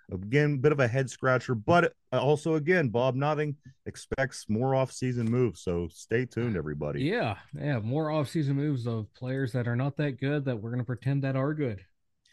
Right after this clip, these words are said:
Speaker 1: Mike, why don't you go ahead and tell everybody about the
Speaker 2: <laughs>
Speaker 1: website?
Speaker 2: The two dumb yinzers dot com. Over there, we have our social media links, our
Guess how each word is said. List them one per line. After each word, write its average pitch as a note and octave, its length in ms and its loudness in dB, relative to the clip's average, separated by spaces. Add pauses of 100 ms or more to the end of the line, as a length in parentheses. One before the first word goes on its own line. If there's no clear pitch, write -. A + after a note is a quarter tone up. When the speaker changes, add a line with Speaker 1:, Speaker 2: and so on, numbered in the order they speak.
(200)
Speaker 1:
Mike, C#3 140 0
why D#3 120 -2
don't B3+ 180 -4
you F2+ 80 -2
go C3+ 100 2
ahead G2+ 240 2
and F#2+ 160 -4 (180)
tell G#2+ 120 -2
everybody G2+ 340 -4
about G#2 200 -2
the G#2 80 -2
Speaker 2:
<laughs> G#2 40 2
Speaker 1:
website? - 440 -6 (340)
Speaker 2:
The A3 240 2
two G3 180 4
dumb F#3 220 2
yinzers D3 420 0
dot A2+ 300 -4
com. B2 420 -2
Over A2 180 -2
there, A2+ 240 0
we A#2 100 0
have G2 100 -4 (260)
our G2+ 320 -8 (160)
social C#3 300 -2
media C#3+ 280 2
links, C#3+ 380 0 (100)
our F#2+ 400 -6